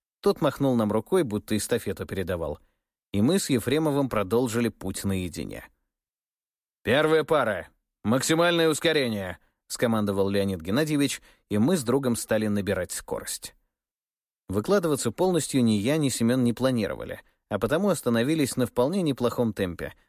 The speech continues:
почти вдвое быстрее, чем прежде. Однако, похоже, Костров догадывался, что мы можем лучше. "Всем сойти с дорожки! Ефремов, Романов, не халтурим!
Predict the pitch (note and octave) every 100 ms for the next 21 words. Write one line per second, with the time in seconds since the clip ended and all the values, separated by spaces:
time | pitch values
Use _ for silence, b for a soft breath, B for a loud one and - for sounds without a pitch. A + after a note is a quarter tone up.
0 | _ C#3 C3 - D#3+ A#2 A2+ D3+ C#3+ A2+
1 | - A2 A2 A2 - G2 - D2 - -
2 | - _ _ _ _ _ _ _ _ G2+
3 | C3+ F#3 D#3 C3+ E3+ D3 C#3+ C3+ - E3
4 | C#3 D#3+ E3+ A#2 F2+ E2 - F#2+ - G2+
5 | C3+ A2 G2+ G2 D2+ B1+ - - _ _
6 | _ _ _ _ _ _ _ _ - -
7 | E3+ E3 D#3 C3+ D#3+ B2+ D3+ D3 B2 -
8 | F#2+ D2+ - _ _ _ _ - B2+ B2+
9 | E3+ D3 G#2+ - D#3 D#3+ B2+ G#2 - A#2+
10 | F3 F3 F3+ - D#3 A#2+ G2+